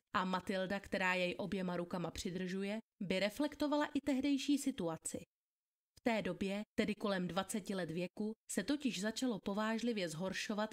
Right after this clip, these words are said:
Aaronovo duševní zdraví a i to je nejspíš důvodem, proč se svému řemeslu již dále nevěnoval. Nebyl schopen žít samostatně a tak pobýval střídavě u rodin své sestry Matildy a bratra Wolfa, kteří o něj pečovali.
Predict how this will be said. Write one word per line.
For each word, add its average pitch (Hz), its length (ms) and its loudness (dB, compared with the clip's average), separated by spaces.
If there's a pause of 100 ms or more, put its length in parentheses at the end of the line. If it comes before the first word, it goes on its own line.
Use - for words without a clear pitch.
Aaronovo 190 520 0
duševní 175 480 -2
zdraví 185 480 -2 (200)
a - 40 8
i 208 240 0
to 277 120 4
je 240 140 6
nejspíš 202 460 0
důvodem, 233 580 0 (160)
proč 302 280 2
se 202 140 -2
svému 240 400 0
řemeslu 233 500 0
již 240 200 2
dále 233 320 2
nevěnoval. 165 680 -2 (1000)
Nebyl 185 320 2
schopen 175 400 -2
žít 170 260 -4
samostatně 185 720 -2 (160)
a - 40 4
tak - 220 -2
pobýval 247 520 2
střídavě 240 580 0
u 190 160 -2
rodin 202 320 0
své 190 280 -2
sestry 180 400 -4
Matildy 202 600 0 (120)
a 202 60 2
bratra 202 380 0
Wolfa, 202 540 -2 (160)
kteří 262 320 4
o 240 100 2
něj 240 200 4
pečovali. 160 580 -4